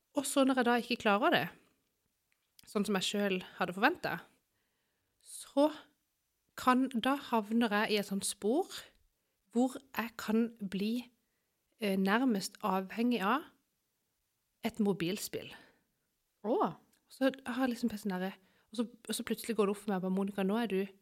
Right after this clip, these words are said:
Speaker 1: nesten avhengig av dette mobilspillet. Hvorfor det? Hvorfor kan du ikke", altså, og så da, da kan jeg bare slutte med det, egentlig.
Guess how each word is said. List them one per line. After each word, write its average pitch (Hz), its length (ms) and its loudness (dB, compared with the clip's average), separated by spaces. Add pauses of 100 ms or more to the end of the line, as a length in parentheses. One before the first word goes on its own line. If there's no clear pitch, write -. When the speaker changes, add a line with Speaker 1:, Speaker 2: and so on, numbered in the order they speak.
(240)
Speaker 1:
nesten 190 320 -8
avhengig 180 500 -2
av 175 60 -2
dette 165 240 -10
mobilspillet. 170 720 -6 (640)
Hvorfor 185 460 -8
det? - 100 -14 (800)
Hvorfor 240 240 -2
kan 196 160 -2
du 196 60 -6
ikke", 196 180 -8
altså, 185 420 -4
og 175 120 -4
så 208 100 0
da, 233 180 8 (440)
da 214 80 0
kan 202 240 -4
jeg 269 100 2
bare 160 160 -4
slutte - 320 -10
med 277 120 2
det, 214 80 2
egentlig. 156 300 -4